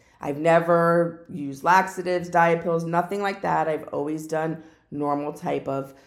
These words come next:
food and dietary curbing and things like that.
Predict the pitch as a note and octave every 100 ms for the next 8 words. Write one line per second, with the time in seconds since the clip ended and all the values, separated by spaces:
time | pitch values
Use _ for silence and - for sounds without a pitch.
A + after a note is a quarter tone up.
0 | _ _ - F3 E3+ E3 D#3+ D#3 C#3 D3
1 | D3 C#3+ C#3+ E3 C#3+ D3 C#3+ D3 D3 C#3
2 | C#3 C#3 C#3 C3+ B2+ - _ _ D#3 D3
3 | C#3+ C#3 D3 C#3+ C3+ -